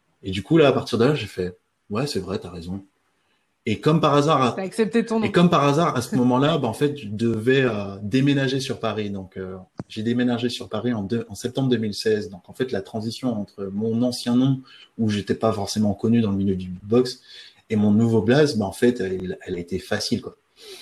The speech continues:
Speaker 2: Mhm.
Speaker 1: Voilà.
Speaker 2: Ok. Ok. Et, euh, donc, pour, pour revenir à, à, à, au beatbox, euh,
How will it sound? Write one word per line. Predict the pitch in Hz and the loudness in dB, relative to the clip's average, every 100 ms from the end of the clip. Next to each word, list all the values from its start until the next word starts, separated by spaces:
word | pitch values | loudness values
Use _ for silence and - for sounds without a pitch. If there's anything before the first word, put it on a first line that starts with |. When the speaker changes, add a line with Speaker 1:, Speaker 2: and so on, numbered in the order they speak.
| - - - - - - _ _ _ - - _ - - | -12 -8 -8 -10 -18 -20 _ _ _ -20 -20 _ -18 -14
Speaker 2:
Mhm. | 185 170 165 _ | -12 -12 -16 _
Speaker 1:
Voilà. | 90 92 - - - | -8 -8 -10 -16 -16
Speaker 2:
Ok. | 185 - 175 - _ _ - - _ _ _ _ _ _ - | -16 -14 -18 -18 _ _ -20 -20 _ _ _ _ _ _ -6
Ok. | 208 202 214 | -4 -2 0
Et, | 247 254 185 165 - - - - | 2 2 0 -4 -10 -12 -12 -2
euh, | 208 220 214 208 208 208 202 | 4 4 4 0 -2 -2 -4
donc, | 202 - | -6 -8
pour, | - 226 - | -4 -4 -2
pour | 233 | 0
revenir | 220 233 254 247 | 2 2 0 0
à, | 180 | -2
à, | - 190 - 185 180 180 175 175 | -2 -6 -8 -10 -12 -12 -12 -14
à, | - | -6
au | 214 | -4
beatbox, | 180 190 170 226 269 277 - | -4 -4 -2 0 -2 -4 -8
euh, | 196 185 | -6 -4